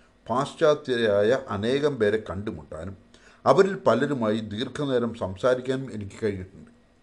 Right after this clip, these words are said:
അംബാസഡർമാർ, ട്രേഡ് സെക്രട്ടറിമാർ, വ്യവസായികൾ, തത്വചിന്തകന്മാർ, സംഘാടകർ, എഴുത്തുകാർ, പ്രാസംഗികർ, നടീനടന്മാർ, കലാകായിക രംഗങ്ങളിലെ അധികായർ, മതനേതാക്കന്മാർ,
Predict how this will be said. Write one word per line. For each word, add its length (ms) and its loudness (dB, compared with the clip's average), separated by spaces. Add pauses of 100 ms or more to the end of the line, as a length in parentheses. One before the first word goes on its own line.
(880)
അംബാസഡർമാർ, 640 -2 (340)
ട്രേഡ് 300 0
സെക്രട്ടറിമാർ, 540 -6 (240)
വ്യവസായികൾ, 760 -2 (160)
തത്വചിന്തകന്മാർ, 960 -4 (100)
സംഘാടകർ, 640 0 (100)
എഴുത്തുകാർ, 540 -4 (360)
പ്രാസംഗികർ, 680 -2 (320)
നടീനടന്മാർ, 880 0 (480)
കലാകായിക 720 6
രംഗങ്ങളിലെ 500 0
അധികായർ, 640 2 (340)
മതനേതാക്കന്മാർ, 1120 -2